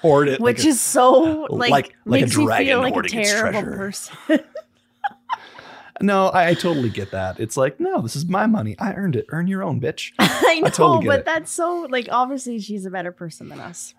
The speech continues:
Speaker 1: Yeah. Well, I mean, generally, once you hit lower income families, I think there's a lot more of that, like, sharing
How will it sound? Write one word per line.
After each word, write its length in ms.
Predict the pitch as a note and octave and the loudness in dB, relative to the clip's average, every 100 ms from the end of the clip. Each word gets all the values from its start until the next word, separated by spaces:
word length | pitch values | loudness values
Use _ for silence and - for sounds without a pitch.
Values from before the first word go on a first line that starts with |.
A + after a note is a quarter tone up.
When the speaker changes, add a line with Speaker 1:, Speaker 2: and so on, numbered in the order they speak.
| - | -10
Speaker 1:
Yeah. 200 | G2 - _ - - | -8 -8 _ -12 -2
Well, 120 | F3 F3 | 4 4
I 60 | |
mean, 200 | F#3+ G3 | 4 0
generally, 340 | F#3 F3 F3 E3+ | 0 -2 -2 -4
once 200 | E3 G3 | -4 -4
you 160 | E3+ | -6
hit 340 | - C#3+ E3 C#3 | -8 -8 -6 -4
lower 340 | C#3+ D3 C#3+ | -4 -2 -2
income 360 | B2+ A#2+ B2+ - | -4 -4 -4 -4
families, 500 | G#2 G#2+ B2+ C3 - | -6 -6 -6 -6 -8
I 60 | |
think 180 | A#2+ C3 | -8 -8
there's 160 | A#2+ G#2+ | -8 -4
a 60 | |
lot 220 | G2+ G2 | -2 -2
more 200 | G#2 G2+ | -2 -6
of 80 | G2 | -6
that, 260 | G2 G2 - | -6 -8 -8
like, 160 | F#2+ | -12
sharing 540 | - - F#2 F#2+ G2+ | -8 -6 -4 -4 -6